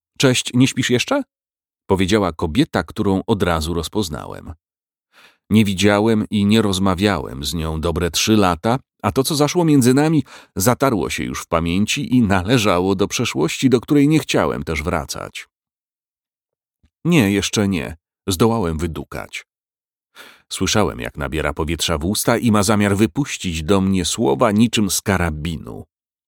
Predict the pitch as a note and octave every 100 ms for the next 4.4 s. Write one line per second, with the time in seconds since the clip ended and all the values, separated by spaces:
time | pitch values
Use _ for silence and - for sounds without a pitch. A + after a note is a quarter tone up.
0 | _ _ _ F3 G#3 F#3 G#2 D2 D#2 D#2+
1 | E2+ - F#2 F#2 - F#2 G#2+ F#2+ - G1+
2 | G1+ G1+ _ _ _ _ _ _ _ _
3 | _ _ _ _ C3 A#2+ A#2 A#2 - D#2+
4 | - - D#2 -